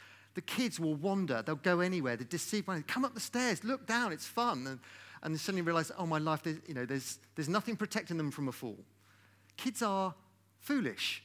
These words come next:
they're vulnerable, they can be easily deceived. His point here is God's word makes us discerning. Now, what is striking about every one of those s-, marks of spiritual immaturity is they are all to do with our attitude to God's word.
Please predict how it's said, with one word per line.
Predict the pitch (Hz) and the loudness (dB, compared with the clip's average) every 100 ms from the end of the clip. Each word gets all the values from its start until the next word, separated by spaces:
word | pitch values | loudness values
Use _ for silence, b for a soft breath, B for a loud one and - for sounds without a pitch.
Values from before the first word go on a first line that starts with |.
| - - | -16 -10
they're | 147 | 0
vulnerable, | 220 220 165 110 - - _ | 2 2 0 -2 -12 -20 _
they | 151 | -6
can | 156 | 0
be | 151 | 2
easily | 175 165 143 | 2 2 -2
deceived. | 123 - - 101 101 - - | -4 -6 -6 -6 -8 -18 -10
His | 180 - | -8 -6
point | 165 131 | -6 -6
here | 110 104 | -6 -6
is | 101 - - | -8 -14 -12
God's | 147 156 - | -4 -4 -2
word | 175 151 123 | -2 -2 0
makes | 123 123 | -4 -4
us | 117 | -12
discerning. | - 107 117 98 92 - - _ _ _ _ - _ B B B B | -12 -10 -10 -10 -12 -18 -20 _ _ _ _ -20 _ B B B B
Now, | 202 | 2
what | 196 269 | 4 0
is | 220 | 0
striking | - - - 233 240 - 185 | -2 -2 0 2 2 2 0
about | 127 117 - | 2 2 2
every | 202 214 | 0 0
one | 196 | 0
of | 175 - | -2 -2
those | 120 104 156 185 - - - _ _ | -4 -4 -8 -8 -8 -10 -16 _ _
s-, | - - | -14 -10
marks | - 160 175 - | 0 0 2 -2
of | |
spiritual | - 160 160 147 | -2 0 -2 -2
immaturity | 131 117 131 113 107 98 101 - | -4 -4 -4 -6 -6 -12 -12 -6
is | 139 104 98 170 - - B B | -4 -4 -6 -10 -12 -14 B B
they | 147 | 0
are | 139 - | 0 0
all | 196 202 | -2 -2
to | 196 | -4
do | 143 131 | -4 -2
with | 123 | -2
our | 120 | -2
attitude | 120 127 - 117 | -4 -8 -10 -10
to | 110 | -10
God's | 113 107 107 | -14 -14 -14
word. | 104 101 | -14 -16